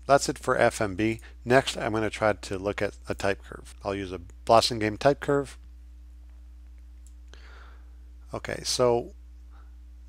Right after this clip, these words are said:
I can see when I'm moving my data around, this looks like maybe a reasonable match, but the data is quite scattered, and I'm gonna have a really hard time getting much confidence in which of these transient type curves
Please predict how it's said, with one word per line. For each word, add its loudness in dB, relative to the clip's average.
I 4
can 0
see 4
when 6
I'm 8
moving 4
my 8
data 10
around, 6
this -2
looks -2
like 4
maybe 6
a 6
reasonable 0
match, 2
but 2
the 4
data 10
is 2
quite 6
scattered, 4
and 6
I'm 4
gonna 6
have 10
a 2
really 8
hard 8
time 4
getting 2
much 2
confidence 0
in -2
which 0
of -2
these 0
transient 2
type 2
curves -8